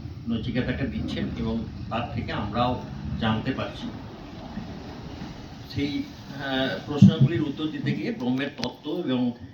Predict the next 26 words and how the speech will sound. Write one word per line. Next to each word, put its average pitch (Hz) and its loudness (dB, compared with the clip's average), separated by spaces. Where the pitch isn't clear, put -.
তার, 120 4
আহ, 117 -2
যে 113 -2
স্বরূপ, 113 -4
সেই 127 -6
সম্বন্ধে 127 0
তিনি 123 2
বলছেন 110 -4
পরপর 113 -6
এক 110 -4
এক - -6
করে। 220 -2
এবং 113 2
এখন 147 -2
তিনি 131 -2
এসেছেন 120 -2
ব্রহ্ম 117 0
কি, 139 -2
সেই 120 0
সম্বন্ধে 123 2
জানা, 110 -2
এবং 117 -4
ব্রহ্মকে 123 0
জানলে 120 2
কি 127 12
হবে, - -4